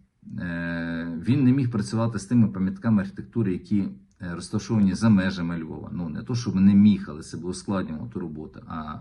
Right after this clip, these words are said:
е, Укрзахід, проект реставрація на той момент ще працювала в дев'яти інших областях, тобто це регіональний інститут був.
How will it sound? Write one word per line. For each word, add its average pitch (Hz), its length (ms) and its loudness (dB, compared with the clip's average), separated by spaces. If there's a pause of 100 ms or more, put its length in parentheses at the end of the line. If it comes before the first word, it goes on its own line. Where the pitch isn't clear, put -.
(460)
е, 80 360 -8
Укрзахід, 98 680 -4
проект 90 260 -6
реставрація 87 680 -6 (400)
на 101 140 6
той 110 180 2
момент 98 340 4
ще 120 140 -2
працювала 95 540 -6
в 71 80 -8
дев'яти 80 380 -6
інших 95 520 -6
областях, 78 520 -8
тобто 60 140 -16
це - 200 -14
регіональний 87 520 0
інститут - 440 -12
був. - 200 -12